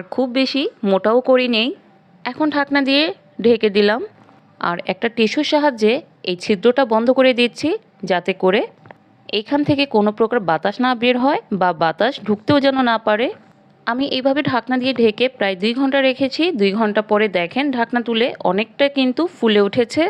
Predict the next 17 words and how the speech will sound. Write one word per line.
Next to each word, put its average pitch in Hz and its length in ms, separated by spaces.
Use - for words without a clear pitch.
ইস্টটা 285 300
যখন 311 220
অ্যাক্টিভ 285 320
হবে 226 160
তখনই 233 420
কিন্তু 262 240
রুটিটা 220 380
দ্বিগুণ 190 380
হয়ে 254 240
যায়। 285 160
এখন 302 220
চুলায় 311 260
বসিয়ে 285 280
দিলাম 294 200
প্রথমে 214 420
চুলাটা 202 340
হাই 214 160